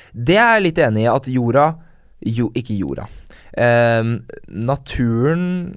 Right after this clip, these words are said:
dette er litt rart, nå motsier jeg litt det du sa, og det er litt jeg er enig med. Men på en måte, jeg ser den med at, eh,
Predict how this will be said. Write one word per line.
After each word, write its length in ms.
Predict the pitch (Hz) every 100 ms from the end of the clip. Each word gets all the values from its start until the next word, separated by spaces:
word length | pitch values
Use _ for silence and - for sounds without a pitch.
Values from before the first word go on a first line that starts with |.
| -
dette 300 | 104 110 104
er 60 | 95
litt 100 | 71
rart, 160 | -
nå 80 | 113 117 110
motsier 460 | 95 101 - 101
jeg 80 | 104
litt 100 | 107 123
det 80 | 95
du 100 | 98
sa, 220 | 95 104 92
og 140 | 98
det 80 | 95
er 80 | 95
litt 240 | 95 -
jeg 240 | 98 92 90
er 220 | 87 85
enig 160 | 78 82
med. 180 | 107 -
Men 240 | 107 123 127 -
på 80 | 156
en 80 | 139
måte, 300 | 120 123 117 -
jeg 240 | 135 151
ser 540 | - - 120 143 170 - _ _ _ -
den 300 | 113 117 120 117
med 80 | 120
at, 140 | 120 123
eh, 220 | 117 120